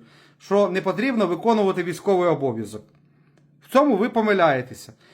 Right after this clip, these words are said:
Тому що навіть при наявності відстрочки вас можуть кинути в так називаємий розшук Т Ц К.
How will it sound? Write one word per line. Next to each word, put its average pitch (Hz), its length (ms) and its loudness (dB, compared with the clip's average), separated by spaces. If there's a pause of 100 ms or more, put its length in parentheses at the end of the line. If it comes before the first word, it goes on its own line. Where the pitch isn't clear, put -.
(320)
Тому 202 220 -4
що 208 140 -2
навіть 226 380 2
при 220 140 -2
наявності 208 580 0
відстрочки 208 600 -4
вас 226 360 2
можуть 214 460 -4
кинути 226 440 -4
в - 60 -4
так 226 260 0
називаємий 190 720 -2
розшук 202 400 -2
Т 190 100 -8
Ц 175 160 -12
К. 127 340 -4